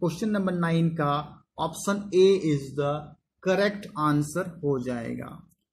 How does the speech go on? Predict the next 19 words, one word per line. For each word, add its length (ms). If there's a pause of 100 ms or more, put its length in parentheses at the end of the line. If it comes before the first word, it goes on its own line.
(240)
आइए 380
बढ़ते 400
हैं 140
क्वेश्चन 340
नंबर 240 (160)
टेन 280
की 220
ओर। 280 (1700)
टेन 240
देखिए 280
आपका 320
है, 220 (440)
summative 1300 (160)
assessment 960 (320)
is, 380 (420)
summative 680
होता 280
है 200
योगात्मक 1120